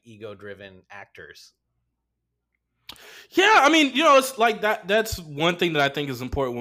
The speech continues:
Speaker 2: with, with, um, especially if you do something like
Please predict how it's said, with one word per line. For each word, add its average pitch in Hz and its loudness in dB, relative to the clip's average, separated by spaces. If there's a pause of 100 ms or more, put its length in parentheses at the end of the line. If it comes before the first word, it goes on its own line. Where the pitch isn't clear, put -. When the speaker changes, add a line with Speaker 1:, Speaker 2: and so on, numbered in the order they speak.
(100)
Speaker 2:
with, 117 -6
with, 117 -16
um, 104 -8 (300)
especially 285 2
if 220 -4
you 180 -10
do 151 -2
something 151 -6
like 117 -6